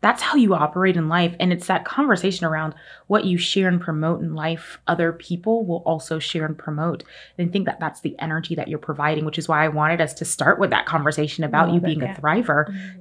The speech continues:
Speaker 1: That energy is so important. And we want people to see that and understand why
Speaker 2: Yeah.
Speaker 1: there's the thriving, because you were, in all intents and purposes, thriving throughout your
Speaker 2: <laughs>
Speaker 1: journey, even though it was tough and
Speaker 2: It,
Speaker 1: you had
Speaker 2: yeah.
Speaker 1: people surrounding you.
Speaker 2: Exactly. And
Speaker 1: It's insane.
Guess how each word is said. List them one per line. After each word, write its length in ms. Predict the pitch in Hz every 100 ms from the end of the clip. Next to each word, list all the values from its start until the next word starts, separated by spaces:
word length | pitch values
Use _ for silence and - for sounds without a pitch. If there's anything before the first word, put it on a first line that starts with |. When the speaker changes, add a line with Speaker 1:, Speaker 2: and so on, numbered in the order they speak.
| -
Speaker 1:
That 100 | 190
energy 280 | 190 214
is 100 | 208
so 100 | - 156
important. 580 | 135 - - - - _ - _ _
And 100 | 175
we 120 | 165 160 147
want 300 | 190 220 226
people 240 | - 170
to 80 | 147
see 160 | 147 151
that 160 | 151
and 100 | 139
understand 600 | 151 165 151 - 175 165 156
why 640 | 151 151 156 120 104 117 - -
Speaker 2:
Yeah. 220 | - - -
Speaker 1:
there's 240 | 165 151
the 100 | 156
thriving, 580 | 151 160 151 151 139 -
because 400 | 151 - 156 151
you 380 | 160 208 277 -
were, 240 | 143 139
in 140 | -
all 100 | 160
intents 220 | 156 165 147
and 100 | 147
purposes, 480 | 190 - 160 147 - _ _ _ _ _ _ _ _ -
thriving 500 | - 196 277 170 170
throughout 680 | - 180 185 180 190 220
your 200 | 240 240
Speaker 2:
<laughs> 120 | 226 185
Speaker 1:
journey, 420 | 220 415 254 196
even 340 | 233 247 277 262
though 160 | 240
it 40 | 214
was 220 | 226 226
tough 400 | - 285 403 -
and 100 | -
Speaker 2:
It, 60 | 240
Speaker 1:
you 60 |
had 220 | 208 247 285
Speaker 2:
yeah. 40 |
Speaker 1:
people 220 | 285 226
surrounding 580 | - 185 175 302 311 175
you. 160 | 160 -
Speaker 2:
Exactly. 500 | - 117 - 220 190 - _
And 180 | 185 180
Speaker 1:
It's 140 | 175
insane. 680 | 175 175 - 185 233 170 135